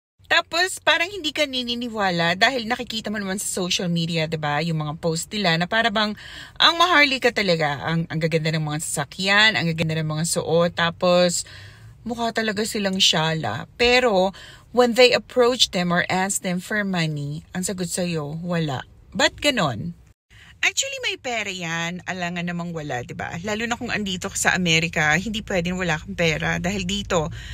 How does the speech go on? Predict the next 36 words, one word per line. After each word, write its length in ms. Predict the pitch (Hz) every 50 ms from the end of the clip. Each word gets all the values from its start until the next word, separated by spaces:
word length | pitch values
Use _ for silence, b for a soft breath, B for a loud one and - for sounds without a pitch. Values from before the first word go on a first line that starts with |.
| B B B B
wala 240 | - 208 220 220 240
namang 240 | 320 392 415 381 285
magbabayad 400 | 240 202 180 180 170 175 175 175
ng 160 | 185 180 175
bills 320 | 175 170 165 165 - -
mo 80 | 196 180
para 240 | 175 170 160 156 160
sa'yo. 480 | 160 - - 160 156 156 160 151 147
Hindi 240 | 160 202 190 180 175
uso 240 | 185 190 196 - 208
yung 160 | 190 185 175
pahiram 320 | - 190 190 185 175 170 170
muna 240 | 165 165 165 165
sa, 320 | - - 170 151 151 156 165 B B B B B B B B B
sa, 560 | B - - - 233 202 185 175 170 165 160 -
sa 400 | - - - - - 214 175 151
kapitbahay 800 | - - 185 - 190 185 190 233 277 302 294 277 262 247 233 190
o 80 | 151
hindi 240 | 185 202 202 185 196
pwedeng 240 | 185 196 185 185 190
pumunta 240 | 202 214 202 - -
ka 80 | 202
muna 160 | 196 190 185
sa 160 | 190 190 175 170
tindahan 480 | - 180 175 170 190 226 240 240 220
para 240 | 202 208 196 185 185
mangungutang 560 | 180 180 180 180 180 170 175 175 - 220 226
ka 240 | 233 - 226 220 208
dahil 400 | 180 175 170 185 196 190 175 170
wala 240 | 120 175 185 175 165
pa 80 | 165
yung 160 | 175 170 170 170
sweldo. 480 | - - 170 147 143 143 147 160 160
Walang 240 | 165 226 262 294 285
ganun 240 | 269 254 269 233 208
dito. 640 | 185 190 170 160 - - 156 160 160 151 147 143